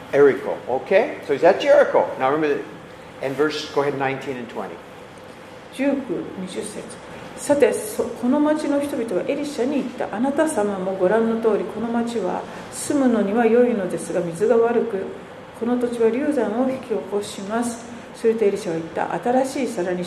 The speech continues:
Speaker 2: 塩を持って、私のところに持ってきなさい。」人々は彼のところにそれを持ってきた。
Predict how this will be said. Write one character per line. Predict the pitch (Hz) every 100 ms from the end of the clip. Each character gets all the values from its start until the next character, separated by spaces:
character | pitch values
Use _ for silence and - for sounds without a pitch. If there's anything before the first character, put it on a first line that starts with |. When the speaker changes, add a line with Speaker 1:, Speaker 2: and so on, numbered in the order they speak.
| - 214
Speaker 2:
塩 | 269
を | 220
持 | 185
っ | 226
て、 | - 139 - - - - 185
私 | 185 254 277
の | 262
と |
こ | 262 277
ろ |
に | 214
持 | 196 311
っ |
て | -
き |
な | - 165
さ | - 160
い。」 | 156
人 | -
々 | 220 202 185
は | 190
彼 | 247 220
の | 185
と | - 180
こ | 233
ろ | 247
に | 185
そ | -
れ | 190
を | 208
持 | 196 226
っ | 247
て | 208
き |
た。 | -